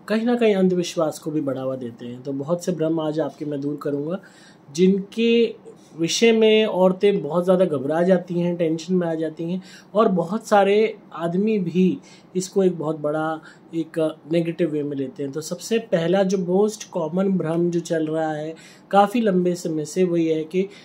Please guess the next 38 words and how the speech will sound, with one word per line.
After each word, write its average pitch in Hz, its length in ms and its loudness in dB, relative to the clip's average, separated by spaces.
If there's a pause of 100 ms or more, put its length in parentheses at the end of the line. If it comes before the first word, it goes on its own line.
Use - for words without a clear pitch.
(300)
अगरबत्तियाँ 185 1000 2
नहीं 160 360 -2
जलानी। 131 500 -6 (380)
अब 185 200 2
apart 220 460 4
from, 220 320 2 (360)
अ, 185 360 6 (140)
this 190 300 -2
thing 208 220 0
कि 196 80 2
भाई 190 220 2
आप 185 560 0 (260)
अगरबत्ती 180 500 0
के 185 120 -2
favor 180 360 0
में 185 180 4
हैं 180 280 0
या 175 80 0
नहीं 170 320 0
हैं, 175 120 0
वो 175 160 0
चीज़ 175 280 -4
matter 160 240 -4
नहीं 156 260 -10
करती। 175 400 -8 (760)
जो 190 180 2
हवाला 180 460 2
दिया 208 260 4
जाता 185 260 4
है 175 60 2
अगरबत्ती 165 420 -4
ना 160 180 -2
जलाने 151 380 -4
का, 185 120 -2
वो 180 220 0
होता 143 200 -4
है 180 120 0
बांस, 143 480 -6